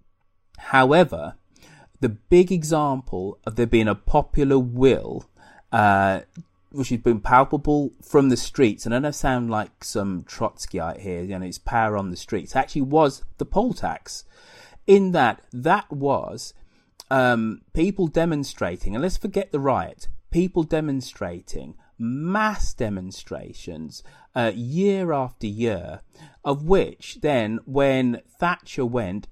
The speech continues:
Major had to backtrack. So there is, there, so there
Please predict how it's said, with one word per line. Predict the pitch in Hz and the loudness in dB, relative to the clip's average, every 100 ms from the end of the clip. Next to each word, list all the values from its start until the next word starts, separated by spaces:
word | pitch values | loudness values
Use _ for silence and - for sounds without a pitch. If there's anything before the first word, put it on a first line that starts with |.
| 127 | -6
Major | 139 156 156 160 | 0 2 2 0
had | 147 - 151 - | -4 -4 -6 -4
to | 143 | -6
backtrack. | - 196 _ - 170 - - - | -4 -6 _ -12 -10 -12 -18 -20
So | - 185 180 | -2 4 6
there | 185 185 | 6 6
is, | 269 269 226 | 2 2 4
there, | 196 196 196 | 4 4 -2
so | 180 202 | -6 -4
there | 190 185 | 0 0